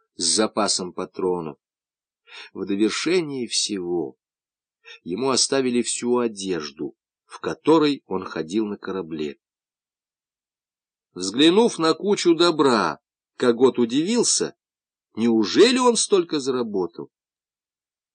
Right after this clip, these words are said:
Пришлось сделать три ездки на нарте, чтобы перевезти все товары на берег.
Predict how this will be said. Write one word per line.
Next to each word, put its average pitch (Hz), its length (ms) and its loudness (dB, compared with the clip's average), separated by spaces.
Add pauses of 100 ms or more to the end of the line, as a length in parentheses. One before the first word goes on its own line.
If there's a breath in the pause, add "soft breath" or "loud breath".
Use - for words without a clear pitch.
(120)
Пришлось - 480 4
сделать 95 720 2
три 117 320 0
ездки 90 720 0
на 87 220 -6
нарте, 90 480 -6
чтобы 85 340 -6
перевезти 95 720 -2
все - 260 -4
товары 90 460 -2
на 78 160 -6
берег. 85 340 -2